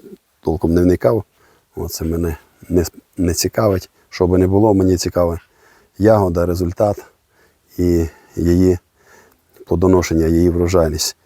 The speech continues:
Кого цікавить, е, значить, посадковий матеріал, є саджанці даного сорту чи гібридної форми. Е,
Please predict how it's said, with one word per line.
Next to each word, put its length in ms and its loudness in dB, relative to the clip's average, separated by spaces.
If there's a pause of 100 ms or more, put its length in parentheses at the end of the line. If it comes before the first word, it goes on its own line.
(140)
Кого 260 0
цікавить, 580 -2 (680)
е, 280 -6
значить, 280 -2
посадковий 500 0
матеріал, 480 0
є 140 0
саджанці 600 -2 (480)
даного 440 0
сорту 500 -2 (180)
чи 140 -10
гібридної 420 0
форми. 420 -2 (840)
Е, 40 -10